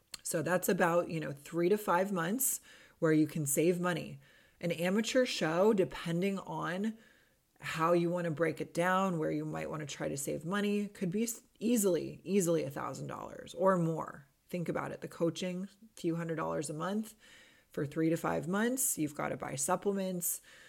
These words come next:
You've probably gotta buy some gym clothes. You gotta register. You gotta get your tan. You gotta get your hair and makeup. Maybe you can save some money if you do that yourself.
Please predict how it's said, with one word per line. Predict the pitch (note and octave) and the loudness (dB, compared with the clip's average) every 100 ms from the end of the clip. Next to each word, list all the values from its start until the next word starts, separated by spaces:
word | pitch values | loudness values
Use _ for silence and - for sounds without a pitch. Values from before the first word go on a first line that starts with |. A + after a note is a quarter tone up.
| - - _ _ | -20 -20 _ _
You've | C#3 C#3 | -8 -4
probably | F3 E3+ | 0 4
gotta | E3+ E3+ | 6 6
buy | D#3+ E3+ | 4 2
some | D#3 E3+ | 2 2
gym | D#3 G#3 A3+ | 4 6 4
clothes. | A#3 G#3+ G#3 F#3+ | 4 6 6 6
You | E3 | 4
gotta | D#3+ D3+ | 2 2
register. | D3+ F3+ F#3+ F#3+ - F#3+ F3+ F3 | 4 4 4 0 4 8 10 8
You | F3 D#3+ | 6 2
gotta | D#3+ D3+ | -4 -4
get | D3 C#3+ | -6 -8
your | - | -10
tan. | - - A3+ A3 G#3 | -10 -2 2 4 2
You | F3 | 0
gotta | D3+ D#3+ | -2 -4
get | D3+ D3 | -6 -6
your | D3+ | -8
hair | C#3+ D#3 | -8 -8
and | D3+ | -6
makeup. | E3 G3 G3 F3+ E3 | -4 -2 0 0 0
Maybe | D#3 D#3 D3+ | -6 -6 -2
you | D#3+ | -4
can | - D#3+ | -4 -4
save | D#3+ D3 | -2 -4
some | - D#3 | -4 -6
money | D#3+ D#3 | -4 -6
if | C#3+ | -6
you | D3+ | -4
do | D#3 | -2
that | C#3 - | -2 -6
yourself. | C#3+ - G#3 G#3+ A3 - | -10 -4 -2 0 -2 -6